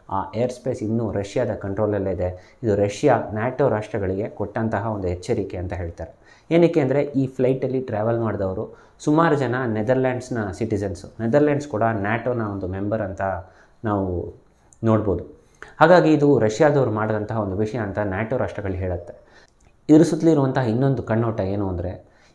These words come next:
ಈ ಏನಿದೆ ಎಮ್ ಎಚ್ ಸೆವೆಂಟೀನ್ ಅನ್ನೋ ಒಂದು ಕ್ರ್ಯಾಶ್, ಇದನ್ನ nato ರಾಷ್ಟ್ರಗಳೇ ಆರ್ಕೆಸ್ಟ್ರೇಟ್ ಮಾಡಿರ್ಬೋದು,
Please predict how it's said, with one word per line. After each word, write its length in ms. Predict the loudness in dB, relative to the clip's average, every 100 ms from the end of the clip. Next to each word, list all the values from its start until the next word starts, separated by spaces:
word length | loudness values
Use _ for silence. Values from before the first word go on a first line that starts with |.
| -2
ಈ 160 | 2 4
ಏನಿದೆ 320 | 4 4 2
ಎಮ್ 200 | 0 -2
ಎಚ್ 120 | -4
ಸೆವೆಂಟೀನ್ 460 | -2 -2 0 -2 -2
ಅನ್ನೋ 180 | -4
ಒಂದು 200 | -4 -4
ಕ್ರ್ಯಾಶ್, 580 | -4 -2 -2 -4 -14 _ _ _ 0
ಇದನ್ನ 380 | 4 4 4 2
nato 320 | 0 2 2
ರಾಷ್ಟ್ರಗಳೇ 460 | 2 0 0 2 2
ಆರ್ಕೆಸ್ಟ್ರೇಟ್ 600 | 0 -2 -4 -4 -6 -4
ಮಾಡಿರ್ಬೋದು, 720 | -2 -2 -2 -4 -6 -10